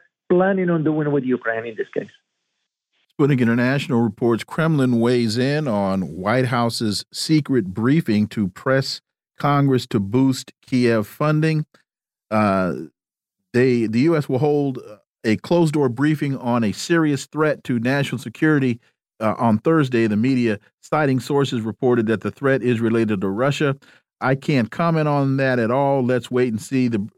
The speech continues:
Speaker 2: uh, for the briefing to see if there will be any information. But it's obvious the White House is trying to get Congress to vote on a bill to give money to Ukraine. What,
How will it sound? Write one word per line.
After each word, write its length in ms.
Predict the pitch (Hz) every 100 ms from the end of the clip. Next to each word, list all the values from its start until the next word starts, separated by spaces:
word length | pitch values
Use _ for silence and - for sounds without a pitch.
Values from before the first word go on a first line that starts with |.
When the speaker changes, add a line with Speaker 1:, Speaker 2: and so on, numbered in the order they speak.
| -
Speaker 2:
uh, 180 | 90 90
for 140 | 113
the 80 | 98
briefing 380 | 104 135 123 127
to 60 |
see 260 | 110 139 127
if 80 | 110
there 220 | 107 101
will 160 | 98 101
be 160 | 110
any 160 | 120 117
information. 600 | 95 107 117 120 120 113 _ _ - _
But 100 | 117
it's 140 | 110 131
obvious 400 | 131 127 123 -
the 80 |
White 260 | 98 120 127
House 260 | 123 113 104
is 140 | 95 _ _
trying 200 | - 147
to 80 | 135
get 180 | 127 113
Congress 400 | - 139 131 127
to 80 | 110
vote 200 | 110 131
on 120 | 117
a 60 | 101
bill 220 | 117 127
to 80 | 113
give 200 | 113 101
money 280 | 113 120 110
to 80 |
Ukraine. 500 | 98 90 - 131 117 - - _ -
What, 180 | 202